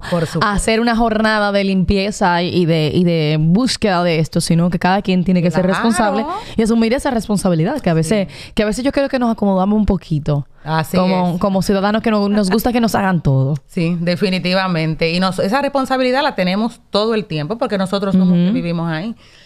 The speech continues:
Speaker 1: Entonces, sí, no podemos esperar que vengan de salud pública a limpiarnos el patio. No, eso no puede ser. Todos somos responsables y todo el mundo tiene que involucrarse en las escuelas, eh, y también participar otras instituciones.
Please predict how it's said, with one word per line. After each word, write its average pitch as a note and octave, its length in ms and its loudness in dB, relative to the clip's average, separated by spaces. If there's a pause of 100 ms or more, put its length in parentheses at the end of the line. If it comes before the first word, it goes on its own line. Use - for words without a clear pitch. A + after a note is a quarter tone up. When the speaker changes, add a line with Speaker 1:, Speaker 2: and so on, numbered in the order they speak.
(200)
Speaker 1:
Entonces, G#3+ 340 0
sí, E3 240 -2
no F3 120 0
podemos G#3+ 380 0
esperar A3 480 -2
que G3 140 -2
vengan E3 400 -2
de E3 80 -2
salud E3 260 -4
pública B3+ 440 -4
a - 20 0
limpiarnos D#3+ 440 -2
el D#3+ 140 -4
patio. C3+ 460 -8
No, D3 440 -6
eso C#3+ 220 -4
no D#3 100 -2
puede C#3 240 -6
ser. D3 420 -10 (440)
Todos B3 420 0
somos G3 340 -2
responsables D3 920 -6 (100)
y E3+ 100 -6
todo F#3 200 0
el A#3 80 2
mundo A#3 220 0
tiene G3 220 -2
que G3+ 100 -8
involucrarse F3+ 720 -6 (580)
en F3 140 0
las F3 120 0
escuelas, F3 1040 -2
eh, D3 380 -4
y G#3 160 -4
también C4 400 0
participar G#3 640 -2
otras F#3 420 -2
instituciones. E3 1040 -6